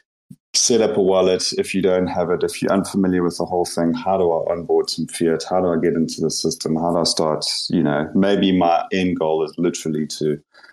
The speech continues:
download a wallet, buy some Kuji, stake it,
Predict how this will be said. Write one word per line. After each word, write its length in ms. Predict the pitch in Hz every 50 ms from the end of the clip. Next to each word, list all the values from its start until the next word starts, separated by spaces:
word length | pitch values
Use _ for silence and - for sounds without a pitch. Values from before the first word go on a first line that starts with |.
| _ _ _ _ _ _ _ _ _ -
download 340 | 107 110 110 107 101 98 92
a 60 | 85
wallet, 540 | 82 85 85 85 85 82 - - - - - _ _
buy 180 | - 92 90 90
some 240 | 87 - 92 87 85
Kuji, 640 | - 87 85 85 80 78 82 80 80 78 76 76 - _ _ _ _ _ _
stake 420 | - - - - 87 82 80 -
it, 300 | 82 76 73 73 - -